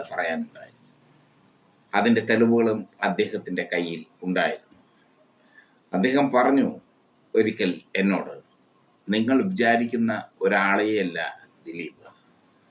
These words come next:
നിങ്ങൾ വിചാരിക്കുന്നത് പോലെ ചിരിച്ചുകൊണ്ട് നിൽക്കുന്ന ഒരാളല്ല, ചിരിച്ചുകൊണ്ട്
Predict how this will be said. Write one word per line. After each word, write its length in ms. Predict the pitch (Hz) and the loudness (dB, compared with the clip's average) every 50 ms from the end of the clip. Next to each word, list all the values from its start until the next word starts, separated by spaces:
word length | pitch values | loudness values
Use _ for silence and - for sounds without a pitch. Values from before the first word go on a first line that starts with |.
| _ _ _ _ _ - - - - - _ - | _ _ _ _ _ -20 -20 -20 -20 -12 _ 0
നിങ്ങൾ 300 | 101 117 131 147 156 156 | 2 4 6 6 6 4
വിചാരിക്കുന്നത് 640 | 135 131 135 143 139 139 135 135 143 143 143 135 127 | 4 4 4 4 6 6 4 2 0 0 0 0 2
പോലെ 380 | 127 127 123 123 117 104 - - - _ _ _ _ _ - | 2 2 4 4 2 0 0 -4 -10 _ _ _ _ _ 0
ചിരിച്ചുകൊണ്ട് 800 | - 127 127 131 127 - 147 127 127 120 117 113 107 95 - - _ _ _ _ - - | 2 2 2 2 0 -2 0 2 2 2 2 2 0 -2 -2 -6 _ _ _ _ -8 -6
നിൽക്കുന്ന 400 | 107 104 95 - 123 127 127 120 | -6 -6 -4 -4 -2 0 0 2
ഒരാളല്ല, 600 | 104 98 92 85 82 80 - - - - - - - - _ _ _ _ _ _ _ _ _ _ _ _ _ _ - | 2 2 2 0 0 -4 -6 -10 -16 -18 -20 -20 -20 -20 _ _ _ _ _ _ _ _ _ _ _ _ _ _ -6
ചിരിച്ചുകൊണ്ട് 800 | - 131 117 120 117 143 139 131 127 127 123 117 117 - - | 0 2 2 2 2 2 0 0 2 2 2 2 2 0 -2